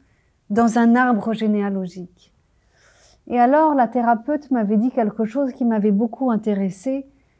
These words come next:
Elle m'avait dit, quand on travaille sur son arbre généalogique, évidemment, on guérit quelque chose pour les générations à venir, mais on guérit aussi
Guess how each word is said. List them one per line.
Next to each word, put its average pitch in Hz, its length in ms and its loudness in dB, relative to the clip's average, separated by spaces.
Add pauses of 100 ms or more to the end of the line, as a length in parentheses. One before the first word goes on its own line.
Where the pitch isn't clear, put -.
(380)
Elle 233 120 2
m'avait 233 280 4
dit, 262 140 2
quand 311 260 0
on 269 80 0
travaille 269 460 0
sur 226 200 -8
son 220 240 0
arbre 233 400 0
généalogique, 196 1040 -4 (520)
évidemment, 226 720 2
on 220 120 2
guérit 226 440 2
quelque 208 320 -4
chose 233 440 -6
pour 202 180 -10
les 190 80 -4
générations 196 760 -6
à 180 100 -4
venir, 208 520 -2 (560)
mais 247 260 2
on 233 160 2
guérit 233 440 2
aussi 247 580 -4